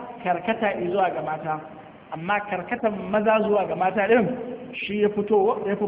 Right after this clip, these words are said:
fitowa fili. Shi ya sa Allah Madaukakin Sarki ya fara ambatan mata, kuma saboda da mata ne ake iya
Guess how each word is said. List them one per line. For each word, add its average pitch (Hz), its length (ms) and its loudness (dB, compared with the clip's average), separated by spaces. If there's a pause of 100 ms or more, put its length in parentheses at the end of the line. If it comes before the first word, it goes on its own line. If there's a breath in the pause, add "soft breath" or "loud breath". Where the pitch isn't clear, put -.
fitowa 208 460 6 (800)
fili. 185 420 2 (720)
Shi 185 100 -2
ya 190 120 0
sa 202 160 2
Allah 202 240 4
Madaukakin 185 460 -6
Sarki 214 360 0 (460)
ya 185 80 -2
fara 190 340 4
ambatan 185 520 -4 (420)
mata, 208 400 2 (560)
kuma 208 160 0
saboda 196 560 2 (640)
da 170 100 -2
mata 214 520 2
ne 196 180 -4
ake 202 440 -6
iya 196 440 0